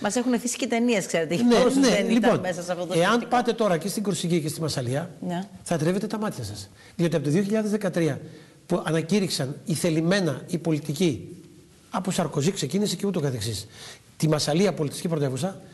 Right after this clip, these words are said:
Speaker 2: ήρθαν φοβερά κονδύλια της Ευρωπαϊκής Ένωσης, άλλαξε όλη η εικόνα και οι υποδομές,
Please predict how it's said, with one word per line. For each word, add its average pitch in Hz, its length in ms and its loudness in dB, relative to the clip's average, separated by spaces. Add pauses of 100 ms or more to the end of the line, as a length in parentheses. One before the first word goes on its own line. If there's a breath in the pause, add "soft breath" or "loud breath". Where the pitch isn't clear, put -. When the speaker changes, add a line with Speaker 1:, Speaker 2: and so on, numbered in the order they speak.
(300 loud breath)
Speaker 2:
ήρθαν 202 260 0
φοβερά 170 340 2
κονδύλια 214 380 2
της 135 100 -4
Ευρωπαϊκής 147 440 -2
Ένωσης, 131 460 -4 (460 loud breath)
άλλαξε 220 440 2
όλη 233 280 6
η 269 40 6
εικόνα 175 460 0
και 156 140 -4
οι 165 40 2
υποδομές, 139 600 -2